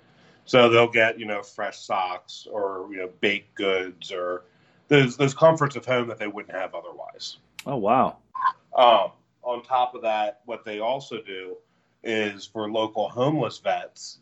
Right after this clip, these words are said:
Speaker 1: they will make a backpack, um, a survival pack, maybe you can call it.
Speaker 2: Okay.
Speaker 1: So, you know, it has, you know, blankets, warmer clothes, socks, you know, toiletries, things that they need for everyday life.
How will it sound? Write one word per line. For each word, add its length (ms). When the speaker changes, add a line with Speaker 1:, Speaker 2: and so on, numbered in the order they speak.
Speaker 1:
they 380
will 340
make 280
a 400
backpack, 480
um, 420
a 160
survival 400
pack, 360
maybe 480
you 80
can 100
call 260
it. 120
Speaker 2:
Okay. 300
Speaker 1:
So, 480
you 80
know, 200
it 60
has, 220
you 80
know, 180
blankets, 640
warmer 320
clothes, 500
socks, 680
you 80
know, 120
toiletries, 680
things 240
that 80
they 160
need 300
for 340
everyday 320
life. 400